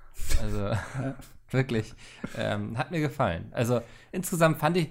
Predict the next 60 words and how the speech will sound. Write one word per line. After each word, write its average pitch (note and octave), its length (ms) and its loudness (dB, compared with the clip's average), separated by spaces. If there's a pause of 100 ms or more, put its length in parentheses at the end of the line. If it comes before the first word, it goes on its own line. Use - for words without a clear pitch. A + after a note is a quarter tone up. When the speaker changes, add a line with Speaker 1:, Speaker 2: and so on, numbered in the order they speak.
(240)
Speaker 1:
es - 220 -6
war C#3 480 6
wirklich, C#3 280 0
es G#2+ 140 -4
war B2 140 4
kein C3+ 260 0
E C3 100 0
S - 220 -2
C B2+ 200 4
und G#2+ 120 4
so, G2 140 -4
aber G#2+ 340 2 (380)
alleine, C#3+ 340 4
dass C3 160 2
ein B2+ 80 -2
paar C3 140 4
Leute B2+ 220 4
mitgetwittert A#2+ 640 0
haben G#2+ 240 0
und G2+ 100 -4
so, G#2 120 -2
es G2+ 200 -4
war A2 200 4
irgendwie, G2 540 -2 (220)
es - 80 -20
fühlte A2 260 -4
sich G2 160 -4
so G2+ 80 -4
ein F#2+ 60 -4
bisschen F#2 240 -8
danach F2+ 300 -8
an. F#2 100 -14 (640)
Speaker 2:
Ja, D3+ 260 2
also E3+ 220 0
vorher F#3 480 2
kam E3+ 340 0
ja, E3 460 2
ähm, D3+ 480 -4 (220)
also C#3+ 140 0
es - 120 0
war D3+ 100 2
ja C#3+ 200 6
so, C3+ 580 2
äh, C#3+ 480 0
da C#3 140 2
der C#3+ 100 4
E C#3 100 2
S C#3+ 180 0
C C#3 100 0
nicht B2+ 180 -2
stattgefunden F#3 520 -2
hat, F3+ 100 -2
für - 80 -6
alle C#3+ 180 2
die, D3 120 0
die C#3+ 120 0
nicht C#3 160 -2
so A#2 140 -4
drin D3 260 2
sind, C3+ 320 -2